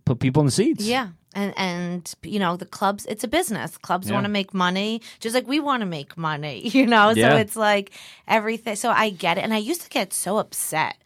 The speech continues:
Speaker 2: Like, there was
Speaker 1: Yeah.
Speaker 2: a, there's a YouTuber, a girl who, uh, not a comic, but is doing comedy tours now because
Speaker 1: Okay,
Speaker 2: she has
Speaker 1: sure.
Speaker 2: a YouTube account, you know? And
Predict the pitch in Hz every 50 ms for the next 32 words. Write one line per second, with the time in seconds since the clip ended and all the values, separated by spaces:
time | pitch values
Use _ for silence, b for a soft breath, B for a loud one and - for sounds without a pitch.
0 | B B B B B B B 185 185 185 208 208 208 208 202 196 - 190 170 165
1 | 165 160 156 156 b b b b b b 196 202 202 185 185 190 202 208 214 214
2 | - 214 185 165 151 139 123 113 113 - _ - 180 165 175 170 156 139 127 123
3 | - - - 175 170 165 156 151 143 117 - - _ _ - B 160 147 151 170
4 | B _ - 202 190 202 214 226 247 - - 226 233 208 190 170 160 170 180 -
5 | - - 175 165 160 165 156 - 190 170 165 170 - - 170 160 156 151 147 135
6 | 139 - 120 127 90 82 - - 131 110 80 55 57 - - - _ _ - -
7 | - 104 98 - - 78 76 71 - - 151 143 143 147 87 85 80 - 165 156
8 | 143 - - 151 - - - - 104 - - - - 170 165 160 170 180 B B
9 | B B B 196 196 196 156